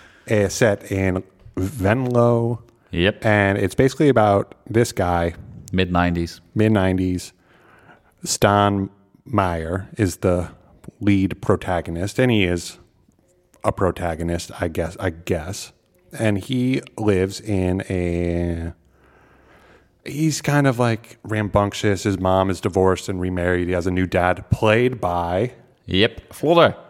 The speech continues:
Speaker 1: Hoop Stoppel. You don't see his face,
Speaker 2: Yeah.
Speaker 1: but he walks by at one point. I was like, "Wait
Speaker 2: Yeah.
Speaker 1: a second, that
Speaker 2: Oh,
Speaker 1: guy
Speaker 2: you
Speaker 1: looks familiar."
Speaker 2: I was really, really curious if you caught that.
Speaker 1: Yeah, I caught
Speaker 2: I'm
Speaker 1: that.
Speaker 2: proud
Speaker 1: And
Speaker 2: of you.
Speaker 1: I stayed for the credits as
Speaker 2: This
Speaker 1: well.
Speaker 2: is only episode four, and you're already learning so much about Dutch culture, Dutch film culture.
Speaker 1: Well, that's the thing. The, there's only so many actors and stuff. <laughs>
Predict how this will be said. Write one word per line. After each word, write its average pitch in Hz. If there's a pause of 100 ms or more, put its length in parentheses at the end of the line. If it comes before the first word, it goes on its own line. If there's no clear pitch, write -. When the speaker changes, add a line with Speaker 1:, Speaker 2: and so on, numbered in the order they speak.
(160)
Speaker 1:
Hoop 107
Stoppel. 113
You 113
don't 151
see 147
his 131
face, 107
Speaker 2:
Yeah. -
Speaker 1:
but 110
he 107
walks 110
by 107
at 110
one 113
point. 139
I -
was 107
like, 107
"Wait 110
Speaker 2:
Yeah. 139
Speaker 1:
a 135
second, 104
that 156
Speaker 2:
Oh, 202
Speaker 1:
guy 196
Speaker 2:
you 139
Speaker 1:
looks 135
familiar." 143
Speaker 2:
I 95
was 92
really, 95
really 92
curious 85
if 85
you 80
caught 82
that. 85
Speaker 1:
Yeah, 113
I 110
caught 110
Speaker 2:
I'm 113
Speaker 1:
that. 120
Speaker 2:
proud 101
Speaker 1:
And 110
Speaker 2:
of 120
you. 87
Speaker 1:
I 113
stayed 117
for 104
the 98
credits 98
as 135
Speaker 2:
This 131
Speaker 1:
well. 95
Speaker 2:
is 87
only 135
episode 107
four, 82
and 85 (360)
you're 87
already 90
learning 87
so -
much 85
about 78
Dutch 82
culture, -
Dutch 87
film 90
culture. -
Speaker 1:
Well, 143
that's 147
the -
thing. 190
The, 110
there's 117
only 123
so 120
many 113
actors 113
and 98
stuff. 95
<laughs> 1077